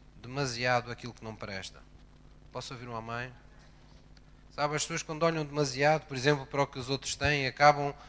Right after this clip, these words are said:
ficando cheios de ciúme e de inveja. As pessoas quando olham demasiado, ah,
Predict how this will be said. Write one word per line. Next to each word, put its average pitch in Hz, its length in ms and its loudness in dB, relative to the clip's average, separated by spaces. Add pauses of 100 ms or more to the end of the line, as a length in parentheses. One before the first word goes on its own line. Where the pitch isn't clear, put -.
(760)
ficando 151 480 -2
cheios 143 360 2
de 127 180 -6
ciúme 135 520 -2
e 123 40 -8
de 131 100 -10
inveja. 123 560 -4 (1160)
As 120 140 -4
pessoas 156 260 2
quando 143 320 -4
olham 147 320 8
demasiado, 135 760 2 (840)
ah, 117 400 -8